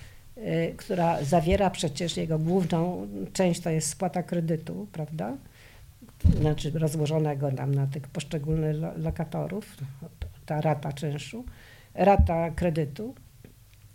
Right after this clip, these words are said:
<clears throat> to żeby, y, wysokość opłat za mieszkanie, łącznie z, y, z opłatami za światło i, i energię cieplną, żeby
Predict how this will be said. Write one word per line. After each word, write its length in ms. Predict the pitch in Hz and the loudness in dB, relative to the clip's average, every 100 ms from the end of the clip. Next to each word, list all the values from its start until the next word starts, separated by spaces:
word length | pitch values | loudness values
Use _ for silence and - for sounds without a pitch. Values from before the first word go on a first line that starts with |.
| - | -2
<clears throat> 920 | 156 170 156 - - 139 330 180 165 | 0 2 -2 4 8 10 8 6 4
to 240 | 202 170 - - | 4 2 0 -2
żeby, 260 | 185 202 208 208 - | 2 6 6 4 0
y, 220 | 147 - - - - - - - - - - 349 - - - | -4 -4 -6 -16 -18 -18 -20 -20 -20 -18 -16 -16 -16 -16 -14
wysokość 680 | 175 180 180 262 262 254 247 - - - - | -4 2 6 8 6 2 -2 -10 -20 -20 -2
opłat 600 | 233 226 - 160 151 - - - - | -2 -2 0 2 2 -4 -18 -20 -2
za 220 | 170 160 | 2 4
mieszkanie, 720 | 175 190 - 196 156 139 135 - - - - - - - - - | 4 2 4 4 6 2 -2 -10 -20 -20 -20 -20 -20 -20 -20 0
łącznie 540 | 170 214 - 226 214 | 6 6 6 4 0
z, 240 | 202 185 185 180 175 185 175 180 185 | 0 -2 0 0 0 0 2 2 0
y, 40 | |
z 120 | 175 | 0
opłatami 640 | 180 - 185 180 185 170 175 | 0 0 0 4 4 4 4
za 180 | 170 160 | 4 2
światło 720 | - - 170 170 - 165 165 | 0 2 2 0 -4 0 0
i, 340 | 180 170 165 165 | -2 -2 -2 -2
i 280 | 160 165 170 | 0 0 0
energię 480 | 165 180 156 151 | 2 4 2 -2
cieplną, 640 | 160 165 160 - 170 214 254 - - - - - | -2 -4 -4 -8 -10 -8 -10 -14 -20 -20 -20 -10
żeby 240 | 175 175 | -4 0